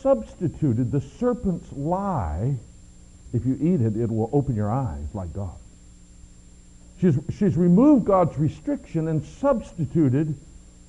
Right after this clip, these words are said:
the, the serpent's lie and attached it to that fruit, so that when she sees this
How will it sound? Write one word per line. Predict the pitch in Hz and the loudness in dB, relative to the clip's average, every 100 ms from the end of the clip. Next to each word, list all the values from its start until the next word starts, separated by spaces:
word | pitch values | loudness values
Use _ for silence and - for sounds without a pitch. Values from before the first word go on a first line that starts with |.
| - - | -20 -2
the, | 180 | 0
the | 165 170 | 2 0
serpent's | 240 214 165 127 | 2 2 2 -2
lie | 143 185 233 208 | 0 -2 0 2
and | 156 | 2
attached | 147 143 208 233 226 - 175 | 2 0 0 0 -2 -6 -6
it | - | -4
to | 175 | -2
that | 165 156 - | 0 0 -2
fruit, | 240 240 - | -2 -2 0
so | 208 | 0
that | 170 | 2
when | 175 170 | 2 0
she | 190 185 | 0 -4
sees | - 294 285 180 - | 0 0 2 0 2
this | 175 | -2